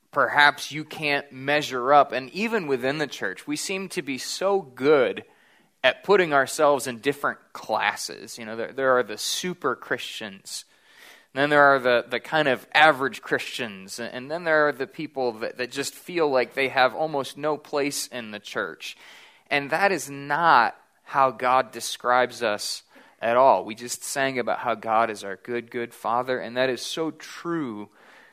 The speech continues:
biblically. And so my prayer today is that if you come here and, and you wonder, you know, "Have I made a mistake that is so serious that I just am like the black sheep of God's family?"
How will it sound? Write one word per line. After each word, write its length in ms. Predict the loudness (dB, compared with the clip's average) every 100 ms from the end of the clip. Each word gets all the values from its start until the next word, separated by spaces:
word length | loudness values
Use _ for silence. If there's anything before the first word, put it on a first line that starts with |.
| _ _
biblically. 760 | 2 2 2 -4 -4 -10 -10 -12
And 160 | -8
so 160 | -2 0
my 160 | 0
prayer 380 | -2 0 4 4
today 560 | 4 -4 -2 0 -2 -8 _ _ -12
is 120 | -4
that 120 | 2 2
if 160 | 0
you 140 | -8 -8
come 320 | -2 -2 -2
here 420 | -6 -2 0 -2 -4
and, 160 | -4
and 260 | -4 -6 -6
you 420 | -4 -2 -4 -8 _
wonder, 720 | -6 0 0 2 2 2 0 -8 -20 _
you 100 | -6
know, 120 | -2 0
"Have 200 | 2 4
I 100 | 4
made 220 | 2 2
a 40 |
mistake 680 | -2 -6 -4 0 0 -2 -12 _ 2
that 220 | 2 4
is 160 | 0
so 500 | -2 -4 0 2 2
serious 1080 | -2 -4 0 0 0 0 -2 -2 -6 -8 -10 _ _ _ _ _ _ _ _ _ _ _ _ _ 2
that 160 | 6 8
I 120 | 6
just 260 | 4 0
am 120 | 2 4
like 220 | 4 2
the 80 | -2
black 460 | 2 4 6 4
sheep 440 | -2 -4 -2 -2 -2
of 180 | -4
God's 380 | 0 2 2 -2
family?" 580 | -6 -4 -2 -4 -8